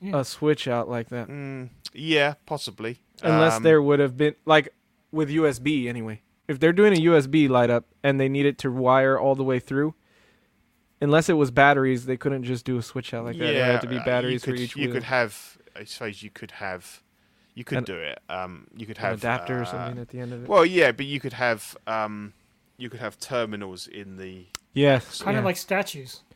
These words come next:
Speaker 2: Yeah,
Speaker 1: Like with
Speaker 2: yeah.
Speaker 1: the,
Speaker 3: So
Speaker 1: the saber,
Speaker 3: when
Speaker 1: the
Speaker 3: the normal
Speaker 1: hands.
Speaker 3: wheels go on, they're just, they're, they're not doing anything. But when you clip these in, then they'd make a connection with the.
Speaker 2: Yeah.
Speaker 3: Um,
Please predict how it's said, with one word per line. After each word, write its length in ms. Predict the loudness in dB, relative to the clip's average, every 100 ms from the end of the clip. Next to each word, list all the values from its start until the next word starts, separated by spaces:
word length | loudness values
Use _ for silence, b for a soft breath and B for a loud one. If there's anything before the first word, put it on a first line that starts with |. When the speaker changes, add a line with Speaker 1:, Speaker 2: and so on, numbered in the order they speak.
| _ 0
Speaker 2:
Yeah, 240 | 2 2
Speaker 1:
Like 180 | 0 -6
with 100 | -6
Speaker 2:
yeah. 160 | -6 -6
Speaker 1:
the, 60 |
Speaker 3:
So 180 | -6 -6
Speaker 1:
the 80 | -4
saber, 320 | -4 -4 -8 -14 _
Speaker 3:
when 160 | -8 -6
Speaker 1:
the 60 | -4
Speaker 3:
the 80 | -4
normal 220 | -4 -6
Speaker 1:
hands. 40 |
Speaker 3:
wheels 240 | -8 -12 -10
go 260 | -8 -8
on, 220 | -10 -14 _ _ -16
they're 120 | -16
just, 260 | -16 -20 _ _
they're, 160 | -16 -16 _ _
they're 120 | -14
not 180 | -12 -14
doing 220 | -14 -14
anything. 340 | -16 -20 -20 -20
But 100 | -18
when 160 | -18 -18
you 80 |
clip 240 | -20 -18 -18 -10
these 300 | -8 -8 -12
in, 260 | -16 -18 -20 _ _ _ _
then 160 | -20 -16
they'd 200 | -16 -16
make 280 | -16 -16 -20
a 60 |
connection 560 | -20 -20 -18 -18 -18 -18
with 180 | -20 -14
the. 220 | -14 -14 -18 _ _ _ _ -20
Speaker 2:
Yeah. 120 | -18
Speaker 3:
Um, 100 | -18